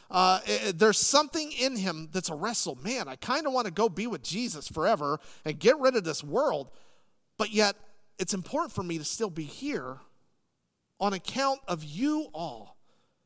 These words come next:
There is something that still needs to continue, my impact on the church of Philippi, if God keeps me here.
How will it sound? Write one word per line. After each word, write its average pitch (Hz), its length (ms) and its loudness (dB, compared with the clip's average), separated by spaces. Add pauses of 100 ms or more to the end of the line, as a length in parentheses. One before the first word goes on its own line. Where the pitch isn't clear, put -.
(440)
There 302 260 8
is 285 80 2
something 277 540 2
that 208 120 -2
still 320 340 0
needs 285 220 -2
to 226 60 -6
continue, 208 440 -4
my 294 500 4
impact 233 440 -2
on 202 100 -4
the 180 60 -8
church - 300 -6
of 214 80 -10
Philippi, 156 680 -2 (240)
if 170 200 -4
God 254 360 4
keeps 226 400 -6
me 214 200 -6
here. 190 440 -4